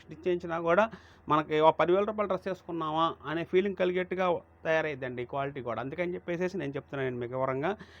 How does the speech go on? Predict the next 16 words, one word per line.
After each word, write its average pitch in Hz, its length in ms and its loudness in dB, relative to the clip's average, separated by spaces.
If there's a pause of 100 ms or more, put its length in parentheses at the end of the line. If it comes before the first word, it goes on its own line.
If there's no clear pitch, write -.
(100)
ఇది 151 180 -6
కేవలం 208 280 6
త్రీ 196 180 -2
థౌజండ్ 202 340 0
రూపీస్కే 185 360 -4
వస్తుందండి 131 420 -4
మనకి. 117 240 -4 (440)
వర్క్ 165 340 0 (160)
విధానం 208 400 8
కూడా 208 160 0
చాలా 175 240 6
చక్కగా 196 300 -2 (100)
మంచి 190 240 -2
వర్క్ 202 180 -4
చేపిస్తామండి 143 600 -2
మనం. 170 140 -4